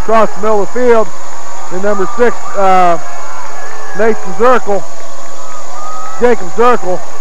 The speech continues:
nice return. Uh, one of the spotters up here believes that, uh, the personal foul was a spear. Used his head, led with his head, and very dangerous play.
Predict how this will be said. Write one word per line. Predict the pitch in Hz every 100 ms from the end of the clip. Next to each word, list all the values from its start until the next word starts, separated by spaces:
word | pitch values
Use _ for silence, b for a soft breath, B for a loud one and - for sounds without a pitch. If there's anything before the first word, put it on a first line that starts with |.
| -
nice | 190 220 208
return. | 196 - 226 220 190 - - - - - - - - - - - - - - - - - - - - - - - - - - - - - - - - - -
Uh, | - 170 165 156 - - - -
one | 185 220
of | 185
the | -
spotters | 240 233 190
up | 208 202
here | 214 208
believes | 196 196 214 202 180
that, | 180
uh, | 175 175 151 - - -
the | -
personal | 208 226 - 185
foul | - 220 214 202 190
was | 165
a | 147 - -
spear. | 247 208 165
Used | 165 214 202
his | 175 -
head, | 220 214 202 - - - - 175
led | 233 208
with | 202
his | 202 196
head, | 208 214 214 - - - - - - 156
and | 160
very | 185 220 202
dangerous | 214 220 208 208 190 196 - - - - -
play. | 196 202 208 214